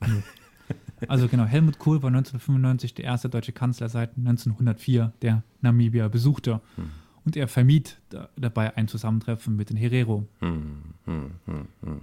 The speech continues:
Speaker 1: Die deutsche Re-, Regierung bedauerte zwar das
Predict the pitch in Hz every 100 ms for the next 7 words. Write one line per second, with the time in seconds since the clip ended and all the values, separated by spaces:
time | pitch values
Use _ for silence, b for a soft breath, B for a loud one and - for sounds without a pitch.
0 | - 117 113 113 - 131 120 - - -
1 | 113 - 127 127 143 143 110 101 110 107
2 | 131 156 151 131 - 123 123 123 117